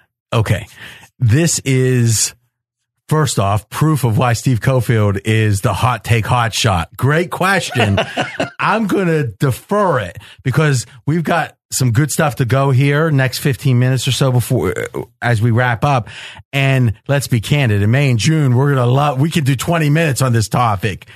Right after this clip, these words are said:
right? When there's less stories. So tease ahead to, let's say, May fifteenth, <laughs> we'll be talking about it. All right.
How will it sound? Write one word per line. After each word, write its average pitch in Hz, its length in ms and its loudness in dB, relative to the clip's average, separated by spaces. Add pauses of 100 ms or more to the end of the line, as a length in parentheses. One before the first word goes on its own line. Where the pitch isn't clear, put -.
(180)
right? 135 240 0
When 139 120 0
there's 123 140 2
less 147 220 0
stories. 127 440 -2 (300)
So 135 380 0 (380)
tease 185 280 0
ahead 202 400 0
to, 170 220 0
let's 165 180 -2
say, 165 140 0
May 170 280 2
fifteenth, 180 720 -2
<laughs> 123 160 0 (220)
we'll 151 120 0
be 156 100 0
talking 147 400 -2
about 107 340 0
it. 78 100 -10 (500)
All 120 100 0
right. 113 220 -4